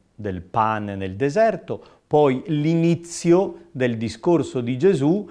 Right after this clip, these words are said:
che mette a confronto il dono della manna con la sua persona,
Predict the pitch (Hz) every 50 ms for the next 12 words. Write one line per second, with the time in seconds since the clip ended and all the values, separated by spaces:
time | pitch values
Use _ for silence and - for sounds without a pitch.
0 | - - _ - 147 131 127 127 139 151 143 - 139 120 110 - - 170 202 185
1 | - - - 131 143 160 156 131 135 120 110 107 110 135 143 135 123 120 110 107
2 | 123 147 180 175 131 104 107 120 131 135 131 127 110 - - 165 185 190 190 170
3 | 156 143 - - - 120 120 123 117 120 - 120 110 - - - 123 117 113 107
4 | 104 107 101 -